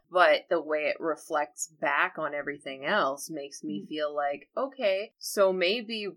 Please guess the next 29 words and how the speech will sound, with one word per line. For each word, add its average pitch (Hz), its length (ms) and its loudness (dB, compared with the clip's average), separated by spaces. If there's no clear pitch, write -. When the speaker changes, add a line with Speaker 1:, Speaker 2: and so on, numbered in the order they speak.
Speaker 1:
the 180 100 0
point 190 480 -6
all 180 280 0
along 156 680 -2
wasn't 175 520 0
that 165 140 4
it - 100 -2
was 156 220 -6
what 147 260 0
they 151 100 0
were 139 180 -4
doing 151 440 -10
was 127 240 -8
bad, 160 720 2
it's - 380 -6
just - 500 -2
unfair 147 680 -6
shit. - 460 -4
Speaker 2:
So, - 220 2
like, 277 200 8
unfair 240 420 4
in, 240 60 -2
like, 233 140 -4
the 226 80 -6
same 226 240 0
way, 214 240 2
like, 196 200 0
the 196 100 -2
equivalent 190 580 -4